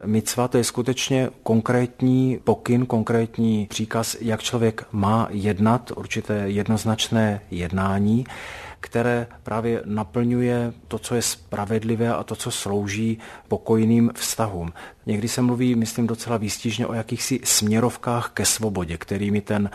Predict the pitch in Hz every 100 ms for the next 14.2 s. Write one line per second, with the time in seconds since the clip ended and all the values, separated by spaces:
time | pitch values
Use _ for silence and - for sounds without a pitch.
0 | - - 95 98 - 107 95 - 110 107
1 | 113 113 95 92 117 - - 104 104 196
2 | 202 196 214 220 214 202 110 104 - -
3 | - 90 87 107 - 110 104 98 107 101
4 | 107 - 113 101 104 104 104 - 110 -
5 | - - 113 120 113 123 - 117 101 104
6 | 110 120 113 110 - 117 127 120 120 120
7 | 123 110 98 - 120 113 113 113 92 92
8 | 104 110 107 117 113 - 95 98 95 95
9 | 101 123 - - - - - - 123 107
10 | 104 107 98 98 - - - - 98 113
11 | 107 117 123 113 98 107 - - - -
12 | 95 113 107 - 113 113 117 117 - -
13 | 104 101 120 - 110 107 104 110 113 110
14 | 92 87